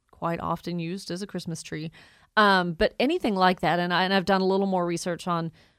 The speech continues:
arborvitae and Leland cypress and things, but people are alarmed, and, and probably rightfully should be,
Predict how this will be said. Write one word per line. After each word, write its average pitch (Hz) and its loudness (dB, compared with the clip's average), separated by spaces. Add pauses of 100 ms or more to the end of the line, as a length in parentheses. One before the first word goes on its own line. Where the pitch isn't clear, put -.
(120)
arborvitae 180 4
and 170 -4
Leland 175 0
cypress 170 -2
and 165 -10
things, 165 -6
but - -6
people 190 -4
are 233 0
alarmed, 190 0
and, 202 -4
and 214 -6
probably 220 0
rightfully 185 -2
should 262 -6
be, 165 -2